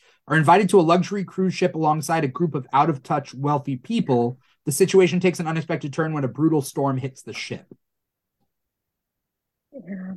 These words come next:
Speaker 2: I can't take any more of these, like, rich people go on a boat and then get on an island and something
Speaker 1: <gasps>
Speaker 2: tragic happens, 'cause that's happened too many times this year, like White Lotus, uh, The Menu, and, uh, what's it called?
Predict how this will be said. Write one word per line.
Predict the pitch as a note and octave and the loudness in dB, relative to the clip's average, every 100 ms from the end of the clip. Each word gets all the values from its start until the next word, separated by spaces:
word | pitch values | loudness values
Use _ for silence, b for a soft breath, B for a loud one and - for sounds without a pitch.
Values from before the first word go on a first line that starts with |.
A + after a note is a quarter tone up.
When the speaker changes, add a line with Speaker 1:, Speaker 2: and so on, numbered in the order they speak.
| - _ | -18 _
Speaker 2:
I | B3 | 0
can't | C4 F#4 F4+ | 2 2 4
take | D#4 | 4
any | C#4+ C4 | 4 4
more | A3+ A#3+ | 4 2
of | G3+ | 4
these, | G#3 G3 | 2 2
like, | F#3+ F3 - _ _ - | 2 0 -4 _ _ 2
rich | D#4+ - D#4+ | 2 2 0
people | D4 C#4 | 2 4
go | A#3+ A#3+ | 4 0
on | |
a | G#3+ | -2
boat | G#3 A3+ C4+ C#4 | 0 2 2 0
and | G#3+ | -6
then | F#3+ | -4
get | G#3+ | -2
on | A#3 G#3+ | -2 -2
an | G3 | -4
island | G#3+ B3+ C4+ A#3 | -4 -2 -2 -4
and | F#3+ | -8
something | A#3+ A3+ G3+ | -10 -8 -10
Speaker 1:
<gasps> | |
Speaker 2:
tragic | - B3 C#4+ G#3+ G3+ | -2 0 2 -2 -4
happens, | F#3+ F#3+ F3 F3 F#3+ | -4 -4 -6 -10 -8
'cause | C#4+ C4+ | 0 2
that's | G4+ - | 2 2
happened | C#4+ - A3 A#3 | 0 0 -2 -2
too | - E4 | 0 0
many | D4+ C#4+ - | 2 0 0
times | A#3+ A#3+ C4 | -2 -4 -6
this | C#4 | 0
year, | C#4+ | 2
like | A#3 F#3+ | 2 2
White | G3 G#3 G#3+ G3 | 2 0 0 2
Lotus, | G3+ G#3 G#3+ G#3+ G#3 - _ _ _ - | 2 2 0 -2 -4 -10 _ _ _ -2
uh, | G3+ D4 A3 | 2 2 0
The | G#3 | -2
Menu, | G#3+ A3 A3+ A#3 A3+ A3+ | -2 -2 -2 0 0 -2
and, | - G3 F#3+ F#3 - _ | -4 -6 -6 -10 -16 _
uh, | F3+ F3 D#3+ F3 F#3+ - - | -4 -2 -4 -6 -12 -18 -10
what's | G#3+ | -4
it | G3+ | -4
called? | - | -4